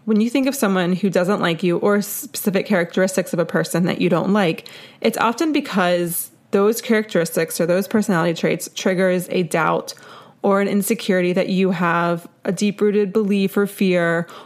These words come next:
or perhaps even a desire. They have something that you want, and there's a little bit of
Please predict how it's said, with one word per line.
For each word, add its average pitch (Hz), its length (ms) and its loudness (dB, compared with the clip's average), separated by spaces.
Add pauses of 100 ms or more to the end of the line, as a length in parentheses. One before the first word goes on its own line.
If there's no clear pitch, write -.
or 214 160 2
perhaps 202 520 0
even 190 220 0
a 180 80 0
desire. 175 880 0 (200)
They 185 140 0
have 185 300 0
something 185 320 2
that 170 140 0
you 175 200 0
want, 185 380 2
and 175 140 2
there's 175 140 0
a 185 60 2
little 175 180 0
bit 165 240 -2
of 160 340 -2